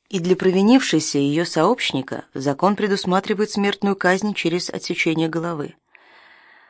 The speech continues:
Застав пару в момент преступного деяния, вы могли убить их немедленно. Вы могли подать жалобу префекту,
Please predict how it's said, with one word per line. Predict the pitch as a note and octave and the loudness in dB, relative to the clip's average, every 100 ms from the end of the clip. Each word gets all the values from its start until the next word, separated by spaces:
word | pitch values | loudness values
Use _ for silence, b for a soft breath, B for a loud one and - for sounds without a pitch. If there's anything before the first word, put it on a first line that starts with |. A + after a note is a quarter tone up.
| b b - | b b -2
Застав | D3+ G#3 - E4 C4+ - | 2 2 4 2 2 -4
пару | - G#3 G3 D#3+ C#3+ | 2 4 4 2 -2
в | C3+ | 0
момент | D3+ E3+ F3+ F3 - | 2 2 2 0 -2
преступного | D#3 D3+ D3+ C#3+ C#3 C#3 | -6 -6 -8 -4 -4 -2
деяния, | C#3+ D3+ A3+ C4+ C4+ C4+ b b b | -2 -2 0 0 -2 -6 b b b
вы | D#3+ E3 D4+ | -4 2 4
могли | D#4+ C4+ G#3+ A#3+ - | 4 2 2 0 0
убить | G#3 F3+ F#3 A3+ - | -4 -2 -2 -4 -4
их | C4 - | -8 -2
немедленно. | A#3+ A#3+ A#3+ - A#2 B2+ - - - _ _ _ | 0 2 0 0 -4 -10 -12 -18 -20 _ _ _
Вы | - D3+ | -4 -2
могли | C#3+ C#3+ D3+ E3 | -2 -2 -2 -2
подать | D#3+ D#3 D#3+ | 0 2 2
жалобу | D3+ D#3 D#3+ D#3+ | 2 2 2 0
префекту, | D#3+ F3+ - C#4 C4+ - - | -2 -4 -2 -2 -4 -10 -14